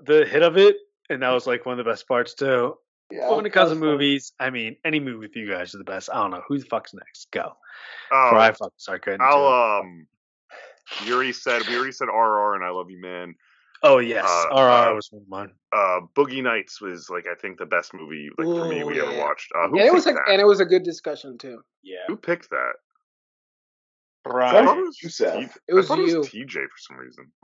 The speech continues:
Speaker 2: Was
Speaker 3: No,
Speaker 2: it
Speaker 3: no,
Speaker 2: me?
Speaker 3: it was, it was,
Speaker 4: It was Brian.
Speaker 3: it was, it was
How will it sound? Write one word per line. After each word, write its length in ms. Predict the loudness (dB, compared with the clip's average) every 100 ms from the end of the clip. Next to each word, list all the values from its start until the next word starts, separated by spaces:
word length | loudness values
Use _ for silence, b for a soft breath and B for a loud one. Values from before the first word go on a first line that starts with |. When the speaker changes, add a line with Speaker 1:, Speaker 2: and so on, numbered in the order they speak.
| -6
Speaker 2:
Was 80 | 2
Speaker 3:
No, 100 | 4
Speaker 2:
it 40 |
Speaker 3:
no, 160 | 6 6
Speaker 2:
me? 40 | 6
Speaker 3:
it 60 |
was, 420 | 8 8 6 4 -6
it 120 | 4 8
was, 240 | 8 6
Speaker 4:
It 20 |
was 100 | 4
Brian. 340 | -2 2 4 6
Speaker 3:
it 60 |
was, 840 | 6 6 6 4 0 -2 -8 -16 _ -6
it 240 | -2 0
was 880 | 4 4 4 2 0 -4 -10 -20 -20